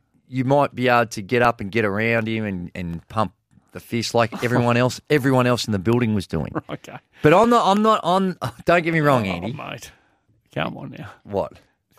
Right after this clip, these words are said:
Speaker 2: If you want to read body language into it, if you
Speaker 1: Mm.
Speaker 2: want to have a conversation about body language,
Speaker 1: Mm.
Speaker 2: there was, I don't know whether the regard between the bloke who holds the record
Speaker 1: Kareem
Speaker 2: now
Speaker 1: Abdul-Jabbar.
Speaker 2: and the bloke who previously had the record, I don't think the regard between those two was particularly,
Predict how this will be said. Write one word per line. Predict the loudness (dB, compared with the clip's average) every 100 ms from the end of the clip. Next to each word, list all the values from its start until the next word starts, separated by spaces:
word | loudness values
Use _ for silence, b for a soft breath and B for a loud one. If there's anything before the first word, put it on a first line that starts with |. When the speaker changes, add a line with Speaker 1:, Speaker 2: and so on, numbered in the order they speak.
| _ _
Speaker 2:
If | 2
you | 4
want | 6 6
to | 6
read | 4 6
body | 6 6
language | 4 4 2 0
into | -2 -2
it, | -6 0
if | 4
you | 6
Speaker 1:
Mm. |
Speaker 2:
want | 6
to |
have | 4
a | 4
conversation | 2 2 2 2 4
about | 2 2
body | 2 2
language, | 0 -2 0 2 2 0
Speaker 1:
Mm. | b b b b b b _
Speaker 2:
there | 2 4
was, | 4 2 -2 _ _ 2
I | 4
don't | 6 6
know | 6 6
whether | 6 6 6 4 2 -4 -14
the | 0 2 4 4 2 -2 -6 -2
regard | 0 2 4 4 6 4 0 -8 _ _ _ _ _
between | -6 2 4 4
the |
bloke | 4 4 4
who | 4
holds | 6 4 4 2
the |
record | 2 4 6
Speaker 1:
Kareem | 8 8 6
Speaker 2:
now | 4
Speaker 1:
Abdul-Jabbar. | 4 0 2 4 4 4
Speaker 2:
and |
the | 4
bloke | 4 4
who | 2
previously | 2 4 4 2 2 4
had | 4 4
the | 2
record, | 2 4
I | 4
don't | 4
think | 2 0
the | 2
regard | 2 4 4 4
between | 2 2 4
those | 4 2 0
two | 0
was | 0 0
particularly, | -4 -2 -4 -2 0 0 -2 -4